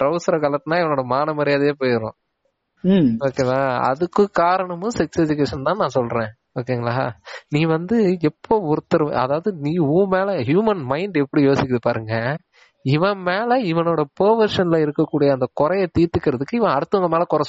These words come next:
Speaker 1: சொல்றான். "ஆ, நீ இப்படி ட்ரெஸ் போட்டு வந்த, அதனால தான் நான் பார்த்தேன்" அப்படின்றான்.
Speaker 2: ம்.
Speaker 1: அதாவது நீ பார்க்கலாம், நீ, நான் உனக்கு வந்து நான் பா-, நீ பாக்குறதுல எந்த தப்பும் சொல்லல. அழகான விஷயங்களை பாக்குறதுக்கு தான் உனக்கு அழகா ரெண்டு கண்கள் கொடுத்துருக்காங்க. ஓகேவா? நீ
Speaker 2: ம்.
Speaker 1: இத பாக்கலாம், சரியா?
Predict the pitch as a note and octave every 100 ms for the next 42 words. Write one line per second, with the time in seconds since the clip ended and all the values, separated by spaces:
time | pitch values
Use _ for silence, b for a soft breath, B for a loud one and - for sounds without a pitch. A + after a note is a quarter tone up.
0 | C3 A#2+ A#2 F3 D3+ D3 D3 D#3+ C3+ C#3
1 | - E3+ B2 A2 B2 B2 A#2+ A#2+ B2+ A#2
2 | A2 - A2+ A2+ A#2+ C3 A#2+ A#2 - _
3 | _ _ _ _ _ _ D3+ B2+ A#2+ A3+
4 | F#3 C#3+ F#3 F3 - F3+ B3 - F#3+ A#2
5 | A2 - C#3 D#3+ D#3 D3+ D#3+ D#3+ D#3 -
6 | E3 A#3+ G3+ C#3+ - D3 C#3+ - G3+ -
7 | G#3 F#3 E3 D#3 E3 F3 E3+ E3 C3+ A#2+
8 | A2+ A#2+ D3 E3+ F3+ F3+ - D#3 C#3+ D3
9 | D3+ D3+ C3 C3+ F#3+ D#3+ C3 C3 C#3+ D#3+
10 | C3 B2+ B2+ C#3 D3 A#2+ A#2 A2+ A#2 A#2
11 | A#2 - A#2 C3 B2+ A2+ _ _ _ -
12 | F3+ C3+ G3+ A#3 E3 D3+ - D#3+ A3 G#3
13 | C#3 A2 - - C#3 C3 C3+ C#3+